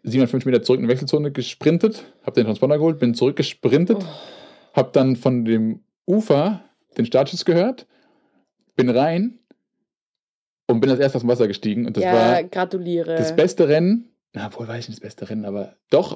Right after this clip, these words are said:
Speaker 1: wir gingen am Ende auch gut aus. Aber, äh, zumindest ein sehr gutes Schwimmen. Und deswegen ist meine insgeheime Theorie, dass ein knappes,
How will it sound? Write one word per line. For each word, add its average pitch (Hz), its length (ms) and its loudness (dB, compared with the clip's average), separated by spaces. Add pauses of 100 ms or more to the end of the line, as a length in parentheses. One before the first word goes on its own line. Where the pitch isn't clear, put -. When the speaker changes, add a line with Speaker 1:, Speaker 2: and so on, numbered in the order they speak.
(120)
Speaker 1:
wir 156 80 -2
gingen 165 140 -2
am 156 60 -2
Ende 156 140 0
auch 139 120 -2
gut 135 120 -2
aus. 147 260 -2 (540)
Aber, 139 500 2
äh, 117 640 4 (120)
zumindest 135 340 -2
ein 117 60 -2
sehr 123 140 4
gutes 113 180 0
Schwimmen. 156 220 -4
Und 104 160 -2
deswegen 139 340 0
ist 117 140 -6
meine 196 760 0
insgeheime 160 560 0
Theorie, 165 580 2 (760)
dass 139 640 -2 (140)
ein 113 180 2
knappes, - 800 -2